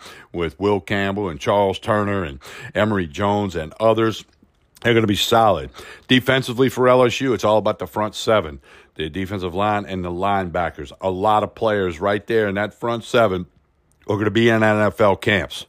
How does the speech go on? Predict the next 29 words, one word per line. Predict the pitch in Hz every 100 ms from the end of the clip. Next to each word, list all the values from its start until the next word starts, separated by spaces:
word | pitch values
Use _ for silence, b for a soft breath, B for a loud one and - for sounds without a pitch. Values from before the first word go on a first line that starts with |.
| -
I | 80
don't | 87
know |
if | 85
they're | 101
all | 107
gonna | 107 101
stick, | - 135 131 - B B
but | 90
they're |
gonna | 90 90
get | 90 85
a |
shot | - 110 101
in | 90 87
the |
N | 95 95
F | 85
L. | 98 82
A |
lot | 73 101 123
of | 135
talent. | 147 131 131 110
They'll | 90
rotate | 107 147 - 143 127
a |
lot | 127 160
of | -
people, | 196 107 78